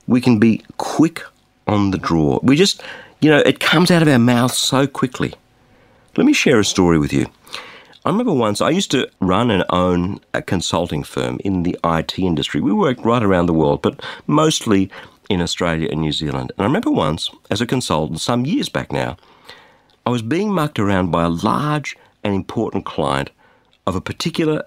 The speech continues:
ethnic heritage. Now, we've been dealing with them for months, large company, to try and kick off a project, and it meant a lot of money to our firm,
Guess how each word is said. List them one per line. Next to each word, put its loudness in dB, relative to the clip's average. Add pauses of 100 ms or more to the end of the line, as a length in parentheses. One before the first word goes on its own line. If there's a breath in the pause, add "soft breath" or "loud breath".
(120)
ethnic -2
heritage. -2
Now, 2 (460 loud breath)
we've 2
been 2
dealing 4
with 2
them 2
for -2
months, 0
large -2
company, -2 (260 loud breath)
to -2
try 2
and 0
kick -2
off 0
a 0
project, -2
and 2
it 2
meant 2
a 2
lot 2
of -2
money 2
to 0
our 0
firm, 0